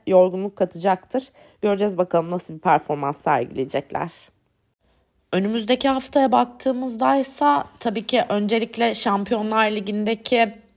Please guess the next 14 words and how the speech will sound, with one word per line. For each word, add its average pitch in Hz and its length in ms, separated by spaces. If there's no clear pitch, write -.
çeyrek 202 360
final 208 300
maçlarının 202 680
ilk 202 240
ayakları 202 680
oynanacak. 147 880
Ayın 214 220
yirmisinde 220 960
yani 190 360
Salı 208 280
günü 190 260
Fenerbahçe 175 880
Stuttgart'la 165 760
karşılaşıyor. 147 920